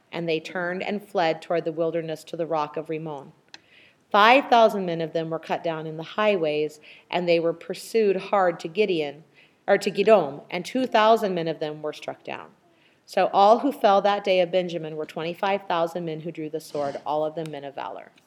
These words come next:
But six hundred men turned and fled toward the wilderness to the rock of Rimmon and remained at the rock of Rimmon four months.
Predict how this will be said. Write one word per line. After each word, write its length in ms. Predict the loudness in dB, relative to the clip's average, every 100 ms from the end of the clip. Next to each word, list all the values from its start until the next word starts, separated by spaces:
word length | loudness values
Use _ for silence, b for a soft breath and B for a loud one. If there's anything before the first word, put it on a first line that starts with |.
| -20 -20 -20 -20 _ _ b b b b -8
But 140 | -8
six 340 | 0 2 2
hundred 340 | -2 -2 0 0
men 220 | 0 -2
turned 380 | -4 -6 -4 -6
and 140 | -6
fled 200 | -4 -4
toward 200 | -2 -2
the 80 | 0
wilderness 460 | 0 0 -2 -6 -10
to 120 | -6
the 120 | -4
rock 280 | -2 -4 -4
of 100 | -8
Rimmon 400 | -8 -6 -8 -10
and 140 | -10
remained 380 | -10 -6 -6 -6
at 120 | -6
the 80 | -4
rock 240 | -4 -4 -6
of 140 | -6
Rimmon 340 | -6 -6 -12
four 360 | -16 _ -4 -4
months. 500 | -8 -12 -16 -20 -20